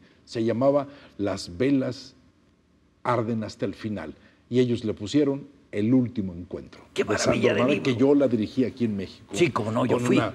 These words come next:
Speaker 2: yo lo,
Speaker 1: versión
Speaker 2: yo
Speaker 1: de
Speaker 2: fui a ver
Speaker 1: Christopher
Speaker 2: su obra.
Speaker 1: Hector. Una grandiosidad, maestro. Y ese hombre lo mandaron al olvido de una manera brutal.
Speaker 2: Vivió en la frontera, vivió en San Diego, y es un ejemplo típico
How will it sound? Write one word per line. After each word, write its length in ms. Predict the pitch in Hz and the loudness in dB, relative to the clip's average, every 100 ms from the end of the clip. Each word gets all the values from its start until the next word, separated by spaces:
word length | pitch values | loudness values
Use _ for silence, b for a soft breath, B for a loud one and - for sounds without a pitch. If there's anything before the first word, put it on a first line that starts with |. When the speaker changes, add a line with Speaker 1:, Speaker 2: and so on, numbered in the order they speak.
| 98 | -4
Speaker 2:
yo 80 | 139 | -2
lo, 60 | |
Speaker 1:
versión 280 | - - 131 | 0 2 2
Speaker 2:
yo 80 | 113 | 2
Speaker 1:
de 40 | |
Speaker 2:
fui 120 | - 127 | 0 0
a 40 | |
ver 100 | 147 | 0
Speaker 1:
Christopher 240 | 110 117 | 0 0
Speaker 2:
su 100 | 123 | 0
obra. 140 | 120 143 | 2 0
Speaker 1:
Hector. 140 | - B B | -2 B B
Una 320 | 202 190 180 123 | 2 4 4 2
grandiosidad, 1300 | 127 123 127 127 113 135 143 - 127 123 120 - - | 0 0 -2 -4 -2 2 0 -2 -6 -2 -2 -4 -8
maestro. 460 | 107 - - 120 - | -8 -8 -10 -10 -10
Y 180 | 143 135 | 0 2
ese 220 | 147 - | 2 0
hombre 260 | 147 147 151 | -2 0 2
lo 140 | 131 | 2
mandaron 760 | 117 123 151 214 - 165 143 117 | 0 -6 -6 -4 -2 -2 -4 -8
al 160 | 104 | -4
olvido 500 | 98 98 92 87 - 101 | -4 -4 -6 -10 -10 -4
de 80 | |
una 120 | 123 123 | -2 -2
manera 340 | 110 120 120 | -2 -2 -2
brutal. 460 | 107 107 - - - _ - 92 | -4 -8 -10 -14 -16 _ -14 -4
Speaker 2:
Vivió 400 | 127 107 139 139 | -2 2 0 0
en 60 | 110 | -6
la 60 | |
frontera, 640 | - 95 90 135 131 - 127 - - | -8 -12 -8 -6 -4 -6 -10 -18 -14
vivió 260 | 90 90 | -12 -10
en 60 | 107 | -8
San 200 | - 101 | -6 0
Diego, 380 | 131 143 127 127 B B B - | 4 4 2 -4 B B B 0
y 260 | 202 - - | 0 0 0
es 360 | 202 214 - - - - | 2 4 0 -10 -12 0
un 280 | 196 214 214 - | 2 2 0 -2
ejemplo 800 | 143 165 175 151 185 180 190 - - - _ - _ | 0 2 0 2 4 4 4 -2 -14 -20 _ -20 _
típico 580 | 262 254 214 - 117 | 0 2 -2 -2 -6